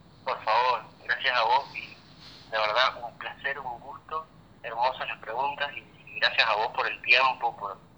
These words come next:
por el espacio, porque además los post-, los podcasts están buenísimos y también vi un, varios artistas ahí que, que me gusta y admiro y, y sigo. Así que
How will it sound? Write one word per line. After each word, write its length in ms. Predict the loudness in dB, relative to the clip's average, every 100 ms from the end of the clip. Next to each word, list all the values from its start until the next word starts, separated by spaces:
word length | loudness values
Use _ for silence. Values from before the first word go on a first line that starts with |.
| -20 -20 -20 -8
por 120 | -2
el 80 | -2
espacio, 580 | -2 2 2 2 -4 -6 -14 -20 -20 -12
porque 200 | -4 4
además 300 | 4 6 2 0 -12
los 120 | -8
post-, 360 | -2 -2 -4 -14
los 100 | -14
podcasts 420 | -14 -8 -6 -6 -12
están 260 | -10 -6
buenísimos 480 | -6 -4 -4 -4 -6 -8 -20 -20 -20 -20 -20 _ -20 -20
y 140 | -20 -20 -20 -6
también 300 | 0 0 4
vi 140 | 6
un, 180 | 6 4 2
varios 200 | 4 4
artistas 380 | 0 -2 -6 -6
ahí 180 | -8 -8
que, 220 | -10 -10 -14 -20 -20 -20
que 80 | -18
me 80 | -12
gusta 400 | -12 -6 -4 -4
y 60 |
admiro 440 | -6 -6 -8 -8 -12
y, 100 | -16 -20 _ -20 _ -16
y 80 | 2
sigo. 300 | 6 6 4 -4 -16 -20 -20 _ _ _ -20 -20 -10
Así 260 | -6 -6 2
que 480 | 4 6 4 2